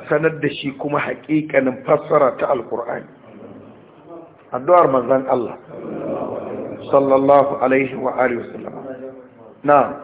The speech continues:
Sai kai mai, ba laifi ai. Da haka ya faɗa yanzu za ka yi mai tahliki, kana yi, ka ce, "Allahumma faqihu fid din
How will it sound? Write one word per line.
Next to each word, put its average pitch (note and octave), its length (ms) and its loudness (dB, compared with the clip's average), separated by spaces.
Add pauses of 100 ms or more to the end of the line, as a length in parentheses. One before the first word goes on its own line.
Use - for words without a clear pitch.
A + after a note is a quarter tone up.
(3750)
Sai F#3 180 2
kai D#3+ 160 2
mai, C#3 220 0 (380)
ba E3 120 2
laifi C#3 400 -2
ai. A2 120 -10 (2000)
Da C3+ 160 0
haka D3 220 2
ya C3 140 6
faɗa C3+ 300 0
yanzu C#3 160 2
za C#3+ 160 4
ka C#3+ 100 -8
yi C3 60 -2
mai C3+ 120 0
tahliki, C3 680 -6
kana C#3+ 260 2
yi, C#3+ 220 -2 (500)
ka B2+ 100 -14
ce, - 160 0
"Allahumma C#3+ 460 4
faqihu C#3 480 -4
fid B2+ 180 -6
din C#3 360 0